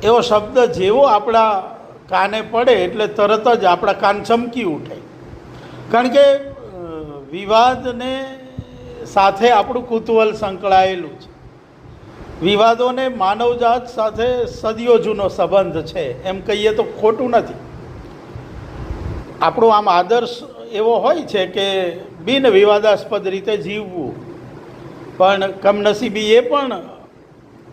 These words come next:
વાસ્તવિકતા છે કે નાના મોટા વિવાદોમાં સપડાયા વિના ભાગ્યે જ કોઈનું જીવન પસાર થતું હશે. અને આ તો થઈ જાડા વિવાદોની વાત,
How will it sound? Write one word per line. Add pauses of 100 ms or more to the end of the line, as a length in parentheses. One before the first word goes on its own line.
વાસ્તવિકતા
છે (440)
કે
નાના
મોટા
વિવાદોમાં
સપડાયા
વિના
ભાગ્યે
જ
કોઈનું
જીવન
પસાર (520)
થતું
હશે. (1040)
અને (540)
આ
તો
થઈ
જાડા (320)
વિવાદોની
વાત,